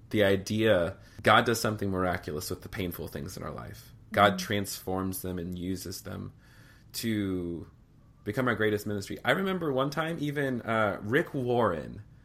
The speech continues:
Speaker 1: Rick Warren, writer of Forty Days of Purpose, said
Speaker 2: Mm-hmm.
Speaker 1: on day one of that little stupid D V D that God will take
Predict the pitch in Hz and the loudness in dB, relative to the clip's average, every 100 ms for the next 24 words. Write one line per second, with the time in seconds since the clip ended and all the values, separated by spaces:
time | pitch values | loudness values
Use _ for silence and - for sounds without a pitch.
0 | - - - - 131 139 113 101 104 113 | -20 -20 -20 2 2 4 4 4 6 4
1 | 117 101 98 - - - - 139 147 135 | 4 2 2 0 -14 -10 0 2 2 2
2 | - - 104 - 87 - - - 107 87 | 0 -2 -2 -2 -6 -8 -4 2 2 4
3 | 101 101 - 226 - 127 123 143 131 127 | 2 2 2 2 0 2 4 4 2 2
4 | 104 92 107 113 - 117 117 110 110 107 | 0 -2 -2 -4 -6 -6 -6 -6 -6 -6
5 | 110 104 85 - - - - - - 110 | -6 -6 -8 -12 -20 -20 -20 -14 0 4
6 | 113 123 - 117 104 - | 4 2 -4 -2 -2 -6